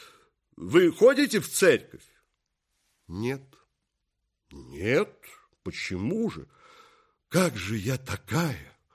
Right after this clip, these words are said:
пойду в церковь? Но у исповеди, у святого причастия бываете?"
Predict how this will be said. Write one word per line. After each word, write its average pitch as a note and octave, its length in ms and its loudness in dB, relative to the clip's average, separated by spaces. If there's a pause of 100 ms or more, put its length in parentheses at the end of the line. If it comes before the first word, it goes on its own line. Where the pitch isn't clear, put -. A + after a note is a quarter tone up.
(260)
пойду A2 400 -4
в - 100 -16
церковь? - 560 -10 (840)
Но A#2 380 0
у A#2+ 280 -2
исповеди, A#2+ 640 -2
у A2+ 140 -2
святого D#3+ 440 2
причастия D#3+ 840 -2
бываете?" A#2+ 880 -4